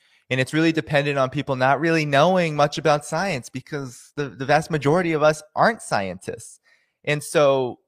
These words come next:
it's very easy to get caught up in anything that's an anti-establishment or poses as an anti-establishment theory, that, yeah, there's this, there's this government in China that is working behind the scenes to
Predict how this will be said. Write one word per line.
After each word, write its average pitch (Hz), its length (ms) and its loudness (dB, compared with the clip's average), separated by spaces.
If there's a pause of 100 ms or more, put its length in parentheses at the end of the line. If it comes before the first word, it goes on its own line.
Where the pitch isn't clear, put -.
(120)
it's - 180 -6
very 156 300 0
easy 170 320 -8
to 147 120 -8
get 131 240 -8
caught 131 320 -2
up 156 280 -2
in 117 520 -8 (340)
anything 139 640 -2
that's 113 260 -2
an 113 100 -6
anti-establishment 113 1400 0
or 104 140 0
poses 123 480 0
as 104 100 0
an 107 100 -2
anti-establishment 104 1080 -2
theory, 127 300 -4 (380)
that, 110 160 2
yeah, 131 300 6
there's 117 340 -2
this, 117 240 -4 (420)
there's 127 220 0
this 120 220 -2
government 117 640 0
in 107 100 -6
China 113 680 -4
that 101 220 -4
is 101 200 -8
working 123 400 0
behind 117 360 -2
the 110 60 -4
scenes 110 760 -8 (380)
to 110 960 -2